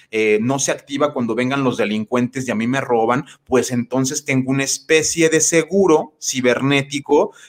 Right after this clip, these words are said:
que me ampara para los daños"? Creo que va a cambiar mucho este escenario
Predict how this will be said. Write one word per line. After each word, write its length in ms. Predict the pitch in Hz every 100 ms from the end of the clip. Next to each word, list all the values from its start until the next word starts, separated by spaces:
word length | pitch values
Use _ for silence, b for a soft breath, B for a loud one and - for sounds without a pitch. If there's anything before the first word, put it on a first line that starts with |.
| _
que 160 | 127
me 100 | 120
ampara 420 | 117 117 120 117 117
para 180 | 117
los 220 | 120 120 117
daños"? 440 | 151 151 135 131 B B -
Creo 240 | 147 156
que 120 | 147
va 100 | 151 151
a 80 |
cambiar 380 | 151 147 143 139
mucho 420 | 147 139 151 160
este 200 | 151 143 143
escenario 560 | 127 117 120 120 120